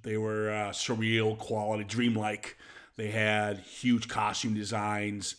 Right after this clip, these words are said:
acts of violence, uh, with lots of blood and gore, uh, eroticism, nudity,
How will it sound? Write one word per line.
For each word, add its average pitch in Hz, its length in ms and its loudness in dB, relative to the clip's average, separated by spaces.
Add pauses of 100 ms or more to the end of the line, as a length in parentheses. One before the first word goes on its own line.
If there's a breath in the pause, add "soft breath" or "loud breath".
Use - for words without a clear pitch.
(160)
acts 113 280 0
of 110 100 0
violence, 110 760 -2 (520 soft breath)
uh, 101 160 -8
with 95 200 -8
lots 107 200 -2
of 95 140 -8
blood 107 200 0
and 101 160 -2
gore, 107 680 0 (500 soft breath)
uh, 95 200 -10
eroticism, 107 760 2
nudity, 113 800 4